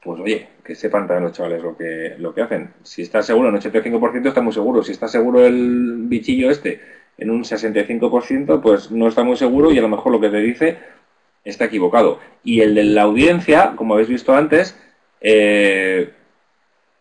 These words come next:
estaban muy igualados y encima estaban equivocados, ¿eh? Voy a refrescar otra vez y voy a probar el de la audiencia a ver si, si nos sale otro con otro porcentaje.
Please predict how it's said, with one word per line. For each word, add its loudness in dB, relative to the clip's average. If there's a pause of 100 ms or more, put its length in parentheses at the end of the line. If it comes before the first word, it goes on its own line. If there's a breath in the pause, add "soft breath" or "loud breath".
(160)
estaban 2
muy 4
igualados 4
y -2
encima -4
estaban -8
equivocados, -8 (480)
¿eh? -10 (800)
Voy 2
a 2
refrescar -2
otra 2
vez 2 (180)
y -4
voy -2
a -2
probar -2 (160)
el -10
de -12
la -2
audiencia -4
a -4
ver -6
si, -12
si -14
nos -8
sale -2
otro 0 (1400)
con -4
otro -2
porcentaje. -6